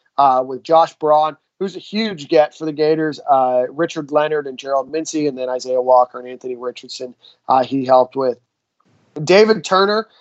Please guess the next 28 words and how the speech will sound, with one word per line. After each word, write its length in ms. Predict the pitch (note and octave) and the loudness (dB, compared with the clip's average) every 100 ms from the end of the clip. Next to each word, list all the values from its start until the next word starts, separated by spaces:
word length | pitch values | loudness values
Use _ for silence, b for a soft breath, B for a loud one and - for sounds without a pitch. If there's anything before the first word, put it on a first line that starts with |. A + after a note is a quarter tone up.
| b - | b 0
uh, 180 | D3+ D3 | 2 2
down 280 | C#3 F#3+ A3+ | 2 2 0
at 100 | F3+ | -2
one 180 | F3 F#3 | -4 -4
oh 100 | E3+ | -6
four. 280 | - E3+ | -2 -2
And 100 | C#3+ | -4
see, 120 | - E3+ | -8 -8
this 220 | A3+ B3+ | -8 -8
is 100 | G#3+ | -4
where 140 | G#3+ | -2
I 60 | F3+ | -2
think 240 | - F#3 | -6 -6
the 80 | D#3 | -6
rankings 480 | C#3+ E3 E3 E3 C3+ | -4 -6 -6 -8 -2
get 120 | D#3 | -2
a 40 | |
little 220 | C#3+ E3 D#3+ | 0 -2 -4
subjective, 600 | C#3+ C3 C#3 - F#3 F#3 _ _ - | -6 -2 0 2 2 0 _ _ -4
is 100 | E3 | -2
because 260 | E3 E3+ | 0 2
I 80 | E3+ | 2
don't 360 | D#3+ G#3 A3 - | 4 2 2 -4
think 360 | - F#3 F#3 | -8 -6 -2
that 140 | F3 D#3 | 0 -2
it's 200 | C3+ C#3+ | -2 -10
just 520 | B2+ D#3+ E3 E3 - | -8 2 2 2 -4
because 600 | D#3 C#3+ D3 D3+ D3+ C#3 | -8 -6 -2 0 0 -4